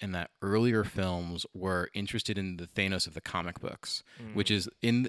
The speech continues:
Speaker 1: in the comic books, Thanos starts this entire Infinity War because he wants to bang Death.
Speaker 2: What?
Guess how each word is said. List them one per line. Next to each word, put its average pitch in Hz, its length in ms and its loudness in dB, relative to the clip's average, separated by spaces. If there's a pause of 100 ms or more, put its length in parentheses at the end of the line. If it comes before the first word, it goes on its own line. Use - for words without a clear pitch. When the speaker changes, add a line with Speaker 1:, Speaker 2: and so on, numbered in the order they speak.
Speaker 1:
in 117 140 0
the 104 60 0
comic 175 280 4
books, 101 220 2
Thanos 110 240 2
starts - 380 0
this 101 180 2
entire 90 320 2
Infinity 90 460 0
War 139 360 2 (400)
because 104 340 4
he 110 120 -2
wants 95 400 0
to 92 240 -6 (120)
bang 90 520 -2 (300)
Death. - 560 -4 (1500)
Speaker 2:
What? 160 680 4